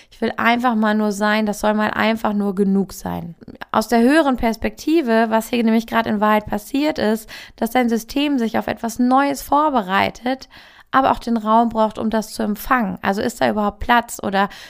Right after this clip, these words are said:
stopfst du deinen Tag und deinen Kopf und deine Gefühle und alles immer voll,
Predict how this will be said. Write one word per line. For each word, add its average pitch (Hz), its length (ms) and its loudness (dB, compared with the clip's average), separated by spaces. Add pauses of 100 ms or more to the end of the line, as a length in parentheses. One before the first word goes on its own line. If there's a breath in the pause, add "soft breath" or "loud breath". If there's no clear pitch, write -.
(160 loud breath)
stopfst - 420 0
du 220 60 -6
deinen 208 260 2
Tag 233 520 0
und 208 260 -2
deinen 202 240 -2
Kopf 247 420 0
und 214 160 -4
deine 202 280 -4
Gefühle 226 680 0
und 208 240 -4
alles 226 320 0
immer 208 220 -2
voll, 233 560 0